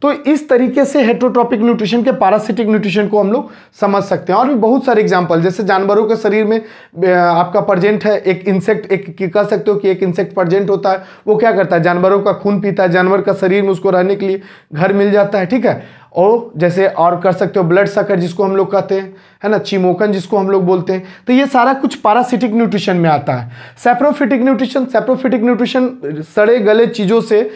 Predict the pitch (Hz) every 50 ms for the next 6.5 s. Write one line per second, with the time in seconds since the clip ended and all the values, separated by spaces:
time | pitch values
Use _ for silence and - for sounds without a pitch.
0 | - - _ - 190 202 202 196 202 202 214 196 226 247 240 - 240 208 - 185
1 | 196 180 175 175 - 214 190 - 185 156 131 - 156 135 135 147 180 185 220 240
2 | 233 - - - - - 165 190 208 202 - 285 285 269 254 - 226 220 233 175
3 | 214 233 - - 247 247 220 240 226 233 196 175 170 170 - 208 202 202 240 190
4 | 240 226 190 220 202 226 233 226 233 196 226 233 214 220 214 214 247 240 240 220
5 | 208 214 180 180 214 - 202 220 262 - - 185 190 190 180 208 214 208 262 262
6 | 254 240 220 165 190 185 185 202 202